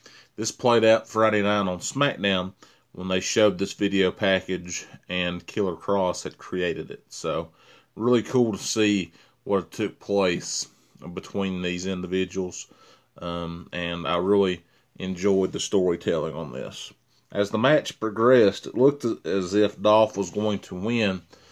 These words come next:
after Dolph had hit a zigzag onto Otis and hit a low blow on him with the referee's back turned and distracted thanks to Sonya. Mandy's, uh, Mandy Rose's entrance music would play. Mandy would,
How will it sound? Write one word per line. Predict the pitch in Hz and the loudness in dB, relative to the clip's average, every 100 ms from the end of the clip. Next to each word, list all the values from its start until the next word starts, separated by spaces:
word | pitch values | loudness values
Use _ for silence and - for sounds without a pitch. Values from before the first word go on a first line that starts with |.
| - _ - | -20 _ -12
after | 90 - 92 | -10 -10 -2
Dolph | 98 101 95 - - - | 2 4 2 -2 -16 -6
had | 92 90 | -4 -2
hit | 98 92 | -2 -2
a | 82 85 | -2 -4
zigzag | 85 98 90 92 90 87 | -2 -4 -2 0 0 0
onto | 90 87 85 | -4 -6 -6
Otis | - 98 90 82 - | 0 0 0 -4 -10
and | 71 | -12
hit | 98 | -8
a | 87 | -4
low | 90 90 | 0 0
blow | 85 95 107 110 92 | 0 0 2 2 0
on | 87 | -2
him | 87 87 | -6 -8
with | 87 | -10
the | 90 | -6
referee's | 87 82 - 87 90 | -4 -6 -8 -8 -8
back | - 98 101 - - _ - _ _ | -6 -2 0 -2 -8 _ -20 _ _
turned | - 104 98 95 | -4 -2 0 0
and | 90 87 | -4 -6
distracted | 85 - 101 104 101 87 - | -8 0 2 2 0 -10 -4
thanks | 92 90 - | -4 -4 -10
to | 80 | -10
Sonya. | - 113 113 95 87 - - - - - | -4 -2 0 -2 -6 -10 -20 -20 -20 -18
Mandy's, | - 110 143 139 107 92 - - - - | -2 2 2 2 0 -2 -4 -8 -12 -8
uh, | 92 92 92 | -4 -2 -4
Mandy | - 117 113 | -2 -2 0
Rose's | 110 127 123 104 90 82 | 4 4 2 -2 -6 -4
entrance | 107 - - 95 | -6 -6 -14 -8
music | 104 101 82 - | -4 -4 -6 -12
would | 92 | -12
play. | - 95 90 95 98 | -6 0 2 2 -2
Mandy | 107 95 98 101 95 | -8 -4 -2 -2 -2
would, | 92 | -4